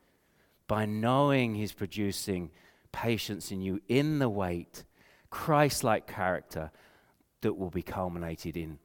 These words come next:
the glory of his coming, married to the bridegroom, the true bridegroom forever, so that if he brings you the spouse or he doesn't,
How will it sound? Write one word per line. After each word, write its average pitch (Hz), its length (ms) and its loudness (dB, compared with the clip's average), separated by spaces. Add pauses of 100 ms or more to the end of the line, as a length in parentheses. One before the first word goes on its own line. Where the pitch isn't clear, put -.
(180)
the 104 120 -2
glory 101 580 0
of 85 160 -4
his 82 240 -6
coming, 82 400 -10 (280)
married 139 500 4
to 104 140 -4
the 87 120 -4
bridegroom, 87 720 -2
the 90 100 -6
true 104 340 -2
bridegroom 85 600 -4 (260)
forever, 90 500 -4
so 139 220 0
that 135 180 2
if 147 160 2
he 143 100 2
brings 147 360 2
you 156 40 2
the 147 120 2
spouse 175 440 8
or 180 120 6
he 180 60 6
doesn't, 185 380 10